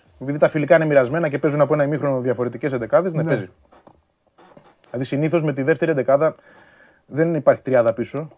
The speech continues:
Speaker 2: Ναι.
Speaker 1: Παίζει με δύο στόπερ. Που είναι ο Κορνέζος και ο Λάτσι.
Speaker 2: Ναι.
Speaker 1: Και ο Κωσίδης είναι στην κορυφή.
Speaker 2: Καλά, τώρα αυτά θα αρχίσουν σιγά σιγά να ξεκαθαρίζουν. Πες μου κάτι, σήμερα είναι η Ουτρέχτη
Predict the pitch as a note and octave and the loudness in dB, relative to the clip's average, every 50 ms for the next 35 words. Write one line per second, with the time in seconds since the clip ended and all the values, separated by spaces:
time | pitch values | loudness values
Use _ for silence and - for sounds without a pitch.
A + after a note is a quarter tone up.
0 | _ _ _ - D#3 D#3 C#3 A#2+ - _ - C#3+ C#3+ D3+ D3 C#3+ D#3 C3+ - - | _ _ _ -8 -6 -6 -6 -6 -8 _ -8 -8 -6 -4 -4 -2 -2 -4 -4 -6
1 | G#2 F2+ - - - _ - _ _ _ _ _ _ _ _ _ _ _ _ C3 | -10 -12 -14 -16 -18 _ -20 _ _ _ _ _ _ _ _ _ _ _ _ -8
2 | B2+ A2+ G#2 A#2 A2 B2+ E3 F#3+ F3 F#3+ F#3+ F3+ D3+ - - - D3+ D3+ D3+ D3+ | -8 -4 -4 -4 0 2 2 2 2 2 0 -2 -4 -8 -8 -4 -2 2 4 4
3 | C3+ A2+ - - - - _ - E3 E3 E3 D#3 C3 A#2 A2 _ _ _ _ - | 2 2 0 -8 -20 -18 _ -10 -6 -4 -4 -4 -4 -6 -8 _ _ _ _ -10
4 | - - C3 - A3 G3 F#3 D#3+ F3 E3 D#3 - D3+ C#3+ C#3 C3+ - C3+ A2 F#2 | -6 -6 -6 -4 -4 -4 -4 -4 -4 -4 -6 -4 -4 -4 -4 -4 -6 -8 -10 -10
5 | F2 - - - A3+ G3+ E3+ - F#3+ F#3+ E3 - G3 F3 - F#3 F3 E3 E3+ E3 | -12 -8 -4 0 0 2 2 2 2 0 0 -2 -4 -6 -4 -4 -4 -4 -4 -8
6 | D3 C#3+ - F3 - F3 E3 D3+ C#3 - E3 E3+ - - C#3+ D#3+ E3 E3 D#3 C#3 | -10 -10 -12 -12 -10 -10 -10 -10 -8 -6 -6 -6 -6 -6 -6 -6 -6 -6 -8 -12
7 | - _ - - C3+ - C#3 B2+ C#3 C#3+ D#3 D3 B2 B2 A#2 - - - - - | -14 _ -18 -14 -12 -10 -6 -4 -2 -2 -2 -2 -4 -6 -10 -12 -16 -20 -20 -20
8 | - _ _ - F#3 G#3 A3+ A3+ A3 F3 - - - G#3 G#3+ A3 G#3+ G#3+ G#3 G3+ | -20 _ _ -4 -4 -2 0 2 2 2 2 0 -2 -2 0 0 0 0 -2 -2
9 | F#3+ F3+ D3 - F#3+ G#3 G3 - - G#3+ A3 B3 C4 C4 | -4 -2 0 0 0 -2 -2 -4 -4 -2 -2 -2 -4 -6